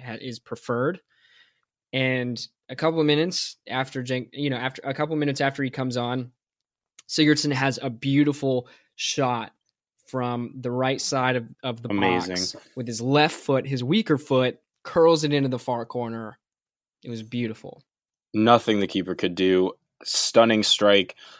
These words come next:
Speaker 2: Curled it around three Fulham players, and none of them could th-, I mean, everyone just kinda watched in awe.
Speaker 1: Yeah.
Speaker 2: Uh, it just really a, a gorgeous strike,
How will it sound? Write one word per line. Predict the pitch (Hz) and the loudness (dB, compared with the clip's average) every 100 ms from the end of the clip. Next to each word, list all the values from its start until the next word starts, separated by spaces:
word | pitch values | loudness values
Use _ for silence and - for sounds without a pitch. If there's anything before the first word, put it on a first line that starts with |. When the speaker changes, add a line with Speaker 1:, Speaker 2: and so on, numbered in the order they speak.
| _ | _
Speaker 2:
Curled | - 147 147 147 | -2 6 6 8
it | 139 | 6
around | 117 104 101 104 107 110 101 | 6 6 6 6 6 4 2
three | - 95 104 104 | -4 0 4 4
Fulham | - 101 101 95 | 4 2 2 0
players, | - 98 95 95 87 | 0 2 4 2 0
and | 92 92 | -2 0
none | 101 101 | 0 0
of | 92 | 0
them | 98 98 | 0 0
could | - 87 - | -4 -8 -8
th-, | - - - | -12 -8 0
I | |
mean, | 107 | 4
everyone | 123 127 123 | 6 6 4
just | 104 | 2
kinda | 120 98 82 _ _ - | 0 0 -2 _ _ -18
watched | 90 92 95 92 - - | -4 4 6 6 2 -2
in | 92 | -4
awe. | 92 92 92 85 87 | 0 2 2 0 -2
Speaker 1:
Yeah. | 127 127 - - - _ | -2 -2 -4 -12 -20 _
Speaker 2:
Uh, | 87 85 82 - - | -6 -4 -4 -6 -4
it | 113 | 0
just | 127 131 | 2 2
really | 90 101 107 101 | 0 4 6 6
a, | 90 85 - 98 | 4 2 -4 -4
a | |
gorgeous | 82 95 92 87 85 | -2 0 -2 -2 -4
strike, | - 90 87 82 - | -2 0 -2 -4 -16